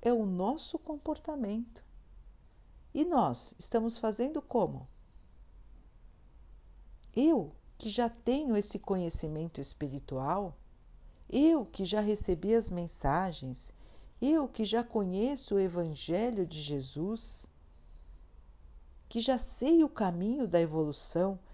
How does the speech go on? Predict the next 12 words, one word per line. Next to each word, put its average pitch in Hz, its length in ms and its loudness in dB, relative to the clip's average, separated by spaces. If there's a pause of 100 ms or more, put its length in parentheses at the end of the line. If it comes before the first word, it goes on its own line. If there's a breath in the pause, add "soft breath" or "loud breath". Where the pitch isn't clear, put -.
(180 soft breath)
que - 100 -8
já 214 180 2
sei 294 440 2
o 240 40 -2
caminho 202 500 -2
da 170 140 0
salvação, 151 840 -2 (480 soft breath)
como 330 480 4
eu 269 300 4
irei 208 320 6
me 190 120 -4
comportar? 139 760 -6